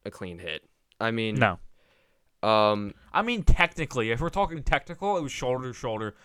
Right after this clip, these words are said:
Speaker 2: but
Speaker 1: it's interference. It's a penalty.
Speaker 2: Yeah, it's
Speaker 1: Yeah.
Speaker 2: a penalty. Like, he didn't have the puck for, uh,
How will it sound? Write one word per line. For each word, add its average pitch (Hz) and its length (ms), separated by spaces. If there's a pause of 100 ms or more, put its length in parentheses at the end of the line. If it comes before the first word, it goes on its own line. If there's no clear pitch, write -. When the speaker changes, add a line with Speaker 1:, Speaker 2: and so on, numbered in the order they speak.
(280)
Speaker 2:
but 110 260 (420)
Speaker 1:
it's 151 120
interference. 135 440
It's 113 100
a 113 40
penalty. 98 360
Speaker 2:
Yeah, 160 220
it's 113 140
Speaker 1:
Yeah. 135 60
Speaker 2:
a - 40
penalty. 104 420 (100)
Like, 98 160
he 117 140
didn't 127 260
have 123 280
the 104 60
puck 123 280
for, 101 360
uh, 98 260